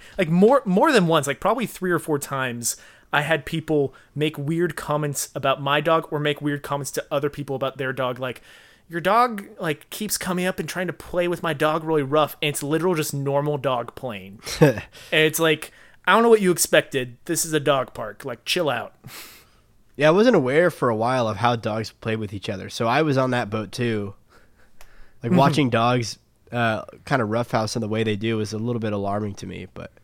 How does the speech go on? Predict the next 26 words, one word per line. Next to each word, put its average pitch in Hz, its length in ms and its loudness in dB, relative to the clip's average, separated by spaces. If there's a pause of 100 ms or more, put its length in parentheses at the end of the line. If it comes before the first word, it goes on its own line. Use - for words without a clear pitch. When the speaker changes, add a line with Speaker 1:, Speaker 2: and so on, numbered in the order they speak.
(340)
Speaker 1:
Yeah, 214 240 8
Speaker 2:
I 208 60 8
Speaker 1:
it's, 160 100 6
Speaker 2:
get 160 120 8
Speaker 1:
it's 214 100 8
Speaker 2:
it - 20 6
Speaker 1:
al-, 262 60 4
Speaker 2:
now. 107 400 0 (160)
Speaker 1:
yeah, 196 240 8
it's, - 140 2 (100)
it's 214 160 -2
always 294 340 4
a 170 60 -2
careful - 400 0
line 135 380 -4
because 147 440 -4
especially 254 400 -2
if 208 100 0
it's 180 140 -4 (180)
with 156 160 -6
a 156 60 -4
stranger's 143 540 -4
dog 131 260 -2
where 135 80 -4
you're 127 180 -6
like, 123 360 -6